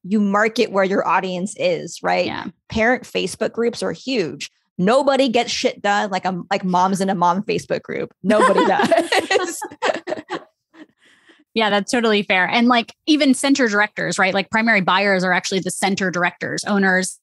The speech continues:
Speaker 2: admins, operators who are running a preschool center, a Montessori school, et cetera, and are so busy doing a million things. Like, and of course, we know that, like, the early education industry as a whole i-, is understaffed and overworked and all of those things. And so to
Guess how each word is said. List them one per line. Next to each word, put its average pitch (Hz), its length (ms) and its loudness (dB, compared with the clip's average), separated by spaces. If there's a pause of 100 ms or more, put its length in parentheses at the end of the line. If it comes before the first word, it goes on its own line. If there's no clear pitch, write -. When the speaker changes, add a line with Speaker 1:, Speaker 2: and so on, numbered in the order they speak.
(300)
Speaker 2:
admins, 190 340 0
operators 180 680 0 (280)
who 233 140 4
are 202 320 2
running 220 400 2
a 196 260 0 (140)
preschool 262 320 0
center, 214 300 0
a 190 40 2
Montessori 196 480 0
school, 180 320 0
et - 160 -4
cetera, 175 460 0 (320)
and 269 100 2
are 269 100 4
so 269 420 2
busy 254 280 4
doing 247 220 4
a 247 60 4
million 240 340 2
things. 190 460 -2
Like, 185 260 0
and 202 100 2
of 190 120 -2
course, - 240 -4
we 202 80 -2
know 190 180 0
that, 147 140 -6
like, 180 200 -4
the 175 180 2
early 202 180 2
education 185 560 -2 (400)
industry 226 420 2
as 185 100 0
a 190 60 0
whole 190 280 4
i-, 170 280 -2
is 175 420 -4 (180)
understaffed 214 580 0
and 190 80 0
overworked 180 540 2
and 175 60 0
all 175 120 2
of 170 80 -4
those 170 160 -2
things. 160 340 -2
And 180 100 -4
so 165 140 -2
to 165 220 -6